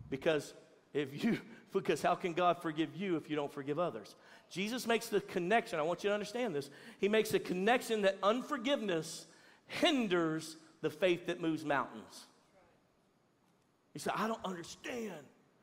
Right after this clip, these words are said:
Why?" What I would do is I would go back and check lists and say, "Lord, have I really forgiven this person? And have I forgiven this person?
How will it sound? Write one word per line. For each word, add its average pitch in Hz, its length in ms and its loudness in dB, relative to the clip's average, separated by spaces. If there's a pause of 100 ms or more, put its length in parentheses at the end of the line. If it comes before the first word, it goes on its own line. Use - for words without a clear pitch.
(300)
Why?" 233 560 -2 (400)
What 151 160 2
I 208 160 6
would 220 160 -2
do 165 140 -2
is 156 100 -2
I 180 100 2
would 240 160 -2
go 185 140 4
back 156 300 0
and 131 100 -8
check - 300 -6
lists 143 220 -4
and 127 100 -10
say, 143 80 -2
"Lord, 151 180 0
have 147 160 -2
I 160 80 2
really 156 340 0
forgiven 127 460 -6
this 127 160 -8
person? - 380 -16 (680)
And 143 80 -4
have 147 120 0
I - 20 -8
forgiven 143 420 -4
this 127 160 -4
person? - 400 -10